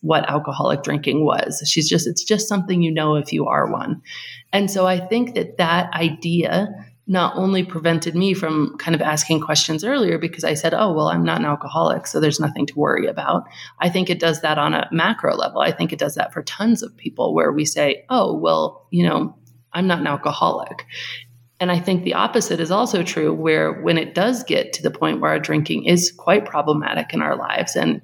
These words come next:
and creating really real consequences, the question isn't simply like, "Could I drink a bit less or should I cut back?" Or, you know, the question is, "Well, am I an alcoholic?" And I think that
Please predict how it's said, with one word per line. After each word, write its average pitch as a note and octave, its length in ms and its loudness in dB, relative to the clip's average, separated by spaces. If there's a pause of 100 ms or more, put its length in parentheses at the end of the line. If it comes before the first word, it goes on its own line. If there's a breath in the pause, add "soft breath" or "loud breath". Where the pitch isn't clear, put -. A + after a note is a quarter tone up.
and - 200 2
creating D#3 540 0
really E3 300 2
real E3+ 340 0
consequences, F3 960 -2 (460 loud breath)
the F#3 100 4
question F#3+ 600 -2
isn't F#3+ 460 0
simply F3 500 0
like, - 300 0
"Could F3 140 -4
I E3 120 2
drink G#3+ 340 0
a F#3+ 60 -2
bit D3 200 0
less D3 320 -2
or D#3 160 2
should E3 200 -2
I D3+ 280 2
cut - 280 -2
back?" F3 360 2
Or, C#3 300 0 (440 loud breath)
you F#3 120 2
know, E3+ 80 2
the D#3 120 -4
question F3+ 420 2
is, D#3 260 0
"Well, D#3 180 0
am E3+ 140 4
I D#3+ 60 2
an D#3 120 -2
alcoholic?" - 960 0
And E3+ 140 2
I D#3 140 0
think D#3+ 260 0
that D#3 240 0